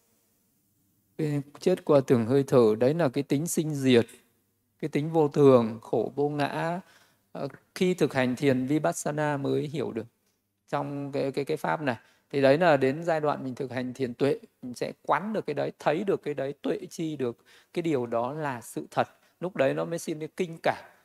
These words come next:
mới sinh ra nhàm chán, ni than. Còn ở bây giờ mình có tưởng tượng thì nó không, không, không có lợi ích gì.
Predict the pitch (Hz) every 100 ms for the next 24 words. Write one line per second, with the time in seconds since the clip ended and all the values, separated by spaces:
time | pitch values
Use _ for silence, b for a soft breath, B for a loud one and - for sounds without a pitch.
0 | _ - 160 160 156 151 147 123 113 -
1 | 127 135 160 156 - 147 139 _ b b
2 | b - 170 147 127 160 160 147 143 139
3 | 131 180 135 131 156 147 139 - 156 156
4 | 156 156 - 160 156 151 156 156 160 160
5 | 185 175 -